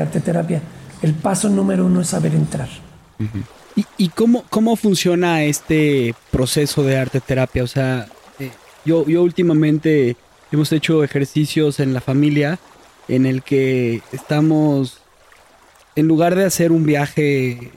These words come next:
Speaker 3: o en lugar de irnos a comer, este, para celebrar el cumpleaños de mi mamá o el de mi papá, o ponemos una fecha al año, nos juntamos todos,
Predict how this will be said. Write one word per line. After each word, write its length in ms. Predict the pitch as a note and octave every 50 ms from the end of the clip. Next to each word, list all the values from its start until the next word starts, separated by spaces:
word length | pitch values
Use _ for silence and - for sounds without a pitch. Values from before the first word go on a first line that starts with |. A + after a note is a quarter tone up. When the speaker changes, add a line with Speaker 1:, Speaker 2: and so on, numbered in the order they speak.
| - _ - - _ _ -
Speaker 3:
o 160 | C3+ C3+ C3
en 80 | C3+
lugar 260 | C3+ C3+ C3 C#3 C#3 D3
de 100 | D3+ D3+
irnos 220 | D3 D3 D3 -
a 60 | C#3
comer, 460 | - - C3 C3+ C3+ C3+ C3+ C3 C3 - - - - - - - - - - - - - - - -
este, 600 | A2+ A#2 - - - B2 A#2+ A#2+ A2+ A2+ A2 A2 _
para 280 | - A#2+ A#2+ A#2 A#2+ A#2+
celebrar 380 | - - B2+ B2+ B2+ C3 C#3
el 120 | C#3+ C#3+ C#3
cumpleaños 340 | - C3 C3 C3+ C#3 C3+ C3
de 60 | C3
mi 80 | B2+
mamá 440 | B2 A#2 A#2+ A#2+ B2 C3 C3+ C#3 C#3
o 140 | C3+ B2+ B2
el 80 | A#2+ A#2
de 80 | A#2 A#2
mi 80 | A#2
papá, 480 | A2 - A2+ - - B2+ C3 C3+ C3+ C3
o 200 | B2+ A#2 A2 A#2 - - - - _ _ _ _ - - - _ _
ponemos 240 | - F3 G3 F#3+ F3
una 140 | F#3+ F3+ E3
fecha 280 | - F#3 E3+ - - D#3+
al 100 | D#3 D#3+
año, 340 | E3 E3 E3+ F3 E3 E3
nos 140 | D#3+ C#3+ -
juntamos 440 | - C3+ C3 - C#3 C#3+ D3 C#3 -
todos, 600 | - D3+ D3 D3 D3 C#3 C#3 C3+ - - - -